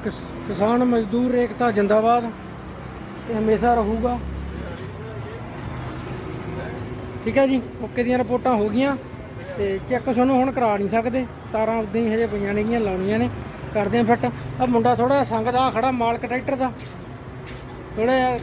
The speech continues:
ਕੁੜੀਆਂ ਵਾਂਗੂ ਸੰਗਦਾ। ਤੇ ਚਲੋ ਠੀਕ ਹੈ ਜੀ, ਮਿਲਦੇ ਆ ਫਿਰ ਕਿਸੇ ਨਵੀਂ ਵੀਡੀਓ ਦੇ ਨਾਲ। ਓਕੇ, ਧੰਨਵਾਦ।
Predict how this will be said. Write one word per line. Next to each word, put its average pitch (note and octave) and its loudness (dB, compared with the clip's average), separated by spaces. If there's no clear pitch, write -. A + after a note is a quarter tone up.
ਕੁੜੀਆਂ B3 4
ਵਾਂਗੂ B3 2
ਸੰਗਦਾ। G#3+ 0
ਤੇ E3+ -6
ਚਲੋ C4 6
ਠੀਕ B3 0
ਹੈ C4 4
ਜੀ, B3+ 0
ਮਿਲਦੇ A#3+ 6
ਆ B3+ 6
ਫਿਰ B3 2
ਕਿਸੇ C4 2
ਨਵੀਂ A3+ 2
ਵੀਡੀਓ A#3 2
ਦੇ A3+ 0
ਨਾਲ। G3+ 0
ਓਕੇ, G#3 -2
ਧੰਨਵਾਦ। F#3+ 2